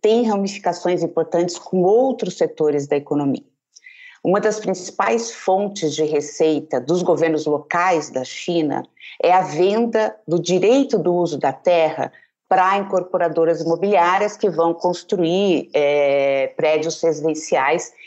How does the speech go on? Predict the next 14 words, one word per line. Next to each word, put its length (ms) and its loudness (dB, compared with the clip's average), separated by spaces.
nesses 460 0
terrenos. 800 -4
E 80 0
com 320 2
a 100 0
contração 720 -2
do 400 -2
setor, 840 0
você 240 -2
tem 540 0
uma 200 0
queda 680 0
na 140 0
demanda 640 0